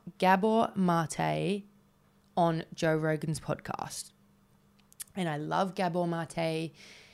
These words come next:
Um, I was recommending the episode because I listened to the episode because of the guest, right? I love him. And I recommended the episode, and I just said, "For anyone who's struggling with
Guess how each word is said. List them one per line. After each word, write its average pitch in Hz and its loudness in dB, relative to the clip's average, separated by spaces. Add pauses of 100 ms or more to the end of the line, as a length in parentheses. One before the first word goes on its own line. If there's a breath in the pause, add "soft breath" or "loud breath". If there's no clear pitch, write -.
(220 loud breath)
Um, 143 -6 (220)
I 175 2
was 160 0
recommending 165 4 (400)
the 170 0 (160)
episode 165 4
because 160 -2
I 175 2
listened 170 0
to 170 0
the 170 -2
episode 160 -2
because 165 -2
of 143 -6
the 156 -2
guest, - 0
right? 147 0
I 151 -8
love 151 0
him. 151 -4 (640 loud breath)
And 160 -2 (720)
I 165 -2
recommended 180 4
the 165 0
episode, 160 0
and 156 -2
I 160 -2
just 156 -4
said, 160 -2
"For - -12
anyone 185 0
who's 170 -2
struggling 160 -4
with 151 -6